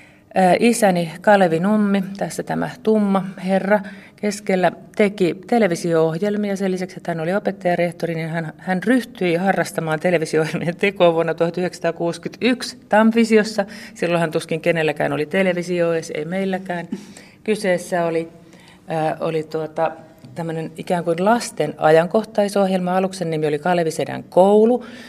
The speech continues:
Sit, ja, ja meitä kuusivuotiaita silloin hän otti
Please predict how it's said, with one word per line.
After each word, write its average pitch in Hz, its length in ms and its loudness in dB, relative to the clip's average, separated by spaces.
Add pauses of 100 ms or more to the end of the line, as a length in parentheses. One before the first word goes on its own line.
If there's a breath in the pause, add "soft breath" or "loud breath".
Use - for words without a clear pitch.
(320 loud breath)
Sit, - 380 -8 (100)
ja, 170 220 8
ja 175 100 10
meitä 190 440 4
kuusivuotiaita 214 920 6
silloin 196 420 4
hän 185 220 0
otti 180 520 0